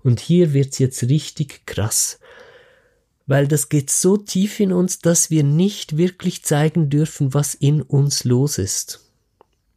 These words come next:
Aus den beschriebenen Gründen, ja. Das ist die, der Umstand, warum das in an-, uns allen so tief steckt.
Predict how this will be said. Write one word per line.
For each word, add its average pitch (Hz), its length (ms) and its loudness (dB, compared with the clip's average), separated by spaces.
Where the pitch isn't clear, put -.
Aus 131 280 0
den 156 160 0
beschriebenen 147 560 0
Gründen, 123 500 0
ja. 139 200 0
Das 143 260 -2
ist - 260 -10
die, 131 460 -2
der 120 160 -2
Umstand, 123 520 0
warum 120 340 2
das 123 200 0
in 120 140 2
an-, 117 240 0
uns 120 300 0
allen 110 260 2
so 107 140 -8
tief 104 320 -6
steckt. - 480 -10